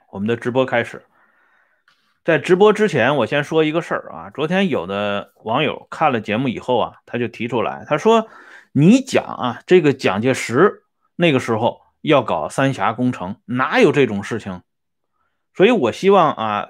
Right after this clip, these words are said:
提出这种问题的朋友应该去看一下钱昌照的回忆录。在这一本一九九八年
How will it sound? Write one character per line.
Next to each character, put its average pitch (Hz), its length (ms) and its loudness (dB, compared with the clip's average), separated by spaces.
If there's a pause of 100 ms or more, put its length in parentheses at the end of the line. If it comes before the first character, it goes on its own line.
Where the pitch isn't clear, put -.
提 - 180 -6
出 226 140 -4
这 247 180 0
种 131 140 -4
问 131 180 -2
题 113 140 -8
的 127 80 -2
朋 107 240 -6
友 113 60 -4
应 170 180 -2
该 208 140 4
去 214 120 -2
看 214 380 -2
一 107 60 -4
下 101 180 -4
钱 117 240 -8
昌 175 180 0
照 170 160 4
的 101 120 -2
回 95 180 -6
忆 143 80 0
录。 190 260 -4 (840)
在 262 160 6
这 277 240 0
一 180 120 -4
本 98 400 -6
一 220 140 -8
九 220 160 -4
九 120 160 -6
八 185 320 2
年 110 380 -6